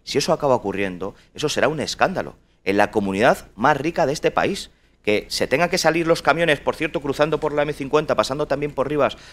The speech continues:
de toda la mancomunidad para acabar en Toledo, será una barbaridad. Pero aquí no estamos hablando de eso. Aquí estamos hablando de las relaciones históricas, de esa reciprocidad que tiene que haber, de la gran ciudad de Madrid, que históricamente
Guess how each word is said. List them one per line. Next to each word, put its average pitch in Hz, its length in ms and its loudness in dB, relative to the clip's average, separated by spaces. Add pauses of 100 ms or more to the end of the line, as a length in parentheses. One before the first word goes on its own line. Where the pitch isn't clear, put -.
(120)
de 104 100 -2
toda 147 160 6
la 147 80 6
mancomunidad 139 540 -2
para 98 140 4
acabar 101 280 0
en 175 80 -6
Toledo, 110 400 -6 (300)
será 87 240 -4
una 160 100 2
barbaridad. 117 540 2 (240)
Pero 107 100 6
aquí 135 120 0
no - 40 2
estamos - 260 2
hablando 104 240 0
de 71 80 -12
eso. - 200 -16 (260)
Aquí - 140 -14
estamos 139 260 0
hablando 180 300 2 (200)
de 107 100 2
las 104 120 6
relaciones 104 520 -2
históricas, 175 640 2 (240)
de 120 100 -4
esa - 160 4
reciprocidad 135 640 2
que 113 120 -4
tiene 139 200 -2
que 139 80 -2
haber, 165 300 4 (220)
de 98 100 0
la 101 80 6
gran 135 220 6
ciudad 160 280 6
de 160 100 2
Madrid, 190 380 4 (400)
que - 60 -16
históricamente 180 760 2